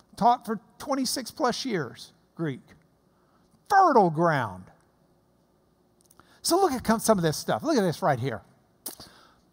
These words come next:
Christ, this is the start of a song, okay? "Who in morphe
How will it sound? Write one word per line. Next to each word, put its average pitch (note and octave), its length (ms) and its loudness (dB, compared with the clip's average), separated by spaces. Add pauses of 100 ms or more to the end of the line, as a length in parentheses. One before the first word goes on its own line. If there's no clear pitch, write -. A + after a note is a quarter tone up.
(140)
Christ, A3 720 2 (540)
this A#3 260 2
is E4+ 180 -2
the G#3+ 120 0
start A#3+ 380 2
of A3+ 80 -2
a G#3+ 80 0
song, C3+ 480 0
okay? F#3+ 480 0 (460)
"Who C#4+ 520 4 (840)
in A#3 440 4 (140)
morphe G#3 1600 4